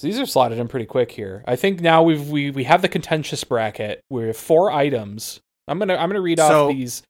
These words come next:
Speaker 1: these top
Speaker 2: yeah.
Speaker 1: seven here real quick.
Speaker 2: Go for it.
Speaker 1: Uh, these are not final, but we feel pretty good about 'em so far. Number one, Cheez-Its. Number two, A M C Movie Theater Popcorn. Number three, Goldfish. Number four, Popcorners Kettle Corn.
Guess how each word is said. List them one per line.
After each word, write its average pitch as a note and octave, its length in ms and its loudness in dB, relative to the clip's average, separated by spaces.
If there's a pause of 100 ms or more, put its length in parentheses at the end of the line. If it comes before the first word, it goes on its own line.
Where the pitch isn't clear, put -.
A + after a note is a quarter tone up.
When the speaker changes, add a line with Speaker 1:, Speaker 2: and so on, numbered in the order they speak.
(120)
Speaker 1:
these C#3 120 -6
top C3+ 160 2
Speaker 2:
yeah. A#2 60 0
Speaker 1:
seven A#2 280 2
here A2+ 160 -6
real G#2 160 -8
quick. G2 340 -10
Speaker 2:
Go C#3+ 140 4
for G2+ 240 -10
it. F#2 60 -16 (580)
Speaker 1:
Uh, G#2+ 240 -6
these B2 160 -6
are G3 80 0
not F#3 180 -2
final, F3 680 0
but C#3+ 220 0
we D3 140 -4
feel D#3+ 160 0
pretty D#3+ 200 -4
good D#3+ 140 -2
about C3 240 0
'em C3 80 -8
so B2 220 -4
far. A#2 360 -4 (280)
Number D3 160 0
one, D#3+ 180 0
Cheez-Its. F#3+ 460 -6
Number C#3 140 -6
two, F3 200 -8
A D3 160 -8
M E3 80 -8
C D#3+ 160 -10
Movie C3+ 240 -8
Theater C3+ 220 -8
Popcorn. C3 480 -8
Number A2+ 180 -10
three, C#3 380 -8
Goldfish. C#3 600 -6
Number C3 180 -8
four, C3+ 280 -6
Popcorners A2+ 680 -8
Kettle G#2+ 200 -8
Corn. E3 380 -8